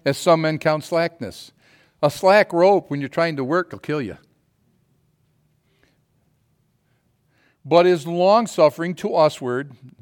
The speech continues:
thank God for that for me. "Not willing," it's not God's will,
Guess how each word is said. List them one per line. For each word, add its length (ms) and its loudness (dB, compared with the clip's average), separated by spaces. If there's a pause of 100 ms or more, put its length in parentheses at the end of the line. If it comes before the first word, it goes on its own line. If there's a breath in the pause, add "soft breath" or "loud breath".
(180)
thank 240 -8
God 260 -6
for 120 -12
that 200 -6
for 120 -14
me. 300 -14 (1900)
"Not 400 0
willing," 420 2
it's 200 -10
not 340 -2
God's 320 0
will, 460 -4